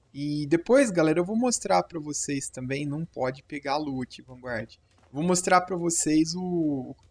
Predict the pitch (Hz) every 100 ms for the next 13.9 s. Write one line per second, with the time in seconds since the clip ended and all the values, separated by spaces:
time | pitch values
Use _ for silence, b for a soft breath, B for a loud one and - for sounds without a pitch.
0 | _ 147 156 156 160 151 - 139 - -
1 | 147 - 127 123 120 135 - 143 - 160
2 | 147 143 139 139 123 127 131 151 127 113
3 | - 123 143 160 127 107 - _ 123 113
4 | 107 - _ _ _ _ _ _ _ _
5 | _ _ _ _ - _ _ _ _ _
6 | _ _ _ _ 180 233 294 285 - 214
7 | - 247 247 - 202 220 226 226 226 -
8 | - 170 147 - - 226 269 285 160 143
9 | 165 - 226 208 233 214 196 185 160 147
10 | 127 120 _ _ - - - 175 180 180
11 | 156 180 226 196 139 131 - - _ _
12 | - 160 190 151 156 190 190 - 156 135
13 | 147 143 147 143 131 127 123 135